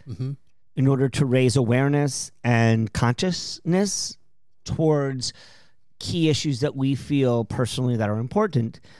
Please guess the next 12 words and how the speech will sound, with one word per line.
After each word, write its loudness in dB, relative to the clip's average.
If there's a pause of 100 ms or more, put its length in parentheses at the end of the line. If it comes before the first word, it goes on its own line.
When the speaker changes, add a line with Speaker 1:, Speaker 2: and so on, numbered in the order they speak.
(460)
Speaker 2:
And 2
I, 2
this 0
is -8
what 2
I'm 0
talking -2
about -6
by -4
channels, -2
is -4
like 2